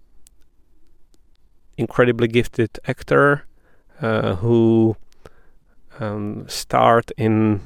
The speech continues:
bunch of movies, some of them questionable quality, some of them questionable commitment from, from his part, uh, and it, it can even show in the movie itself. But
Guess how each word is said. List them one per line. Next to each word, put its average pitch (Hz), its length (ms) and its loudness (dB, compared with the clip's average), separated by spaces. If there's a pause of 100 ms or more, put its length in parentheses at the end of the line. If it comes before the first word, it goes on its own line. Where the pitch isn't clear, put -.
(240)
bunch 123 440 0
of 120 100 -2
movies, 117 680 2 (600)
some 117 400 0
of 110 180 0
them 107 420 2 (120)
questionable 120 680 0
quality, 135 680 2 (640)
some 120 340 -4
of 110 160 0
them 107 200 0
questionable 117 600 -2
commitment 117 680 -2
from, 107 400 -2 (100)
from 107 220 -8
his 120 200 -4
part, 107 560 0 (440)
uh, 107 260 -4
and 104 200 -4
it, - 280 -14 (160)
it 165 180 -10
can - 160 -2
even 107 220 0
show 123 540 0 (100)
in 104 180 -4
the 101 80 -6
movie 110 320 -2
itself. 143 540 -8 (480)
But - 340 -4